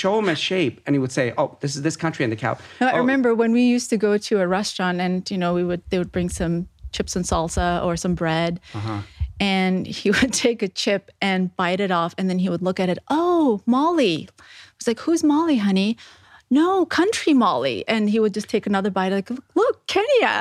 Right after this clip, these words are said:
Speaker 2: <laughs> So he
Speaker 3: Wow.
Speaker 2: was just, like, a visual learner.
Speaker 3: Uh-huh.
Speaker 2: It was so amazing to see him absorb
Speaker 1: Yeah.
Speaker 2: all this information.
Speaker 1: Again, I, work in progress.
Speaker 2: Yeah.
Speaker 1: We have the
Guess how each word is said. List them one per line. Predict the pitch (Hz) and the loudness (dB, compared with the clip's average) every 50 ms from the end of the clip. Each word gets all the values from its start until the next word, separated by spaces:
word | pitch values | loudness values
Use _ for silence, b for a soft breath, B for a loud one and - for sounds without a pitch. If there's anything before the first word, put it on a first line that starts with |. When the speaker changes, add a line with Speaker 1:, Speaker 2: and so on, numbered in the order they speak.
| - - | -2 -4
Speaker 2:
<laughs> | - - - - - - - - 359 - | -4 -8 -14 -16 -18 -10 -6 -6 -6 -4
So | - - | -2 -2
he | - 226 | -2 -2
Speaker 3:
Wow. | - 330 | 0 -2
Speaker 2:
was | 359 349 - 440 | -4 -2 -2 -2
just, | 403 - | -2 -2
like, | 247 214 | -2 0
a | 220 202 | -2 -2
visual | 226 233 220 247 233 254 226 208 185 165 | 0 2 0 2 2 2 0 2 2 2
learner. | 170 180 202 208 240 285 - | 2 2 2 2 0 0 0
Speaker 3:
Uh-huh. | - 127 123 104 117 107 107 165 | -2 -2 -2 -2 -2 -2 0 2
Speaker 2:
It | 240 247 | 2 2
was | 247 - - 294 | 2 2 2 2
so | 302 311 | 2 4
amazing | 294 262 240 240 240 233 277 240 - - | 4 4 4 4 2 2 0 0 0 -4
to | 214 | -8
see | - - - 240 247 226 | -6 -2 0 2 2 2
him | 220 190 185 | 2 2 0
absorb | 180 - - 208 208 220 | 0 0 0 0 2 2
Speaker 1:
Yeah. | 220 | 2
Speaker 2:
all | 190 180 | 0 0
this | 170 185 185 - | 0 -2 -2 -2
information. | 208 180 - - 185 180 185 202 247 - - 170 170 185 B B B B B B B - 180 | -2 -4 -4 -2 -2 0 0 0 0 0 -2 -2 -4 -4 B B B B B B B -2 0
Speaker 1:
Again, | 165 175 139 - - - - - - 147 | 0 0 -2 -4 -6 -12 -14 -8 -6 -6
I, | 151 143 - - - - - - - - - _ _ _ - - - - _ - | -6 -6 -8 -12 -10 -10 -10 -10 -10 -14 -18 _ _ _ -20 -20 -20 -18 _ -4
work | 139 139 151 147 - 165 | -2 0 0 0 0 -2
in | 160 | -2
progress. | - - 151 123 117 127 127 139 135 131 - - | 0 0 -2 -2 -2 -2 -2 -2 -4 -4 -6 -6
Speaker 2:
Yeah. | 220 196 165 165 | -4 -2 0 0
Speaker 1:
We | 123 123 | 0 0
have | 123 123 131 127 | 0 0 -2 -4
the | 127 | -6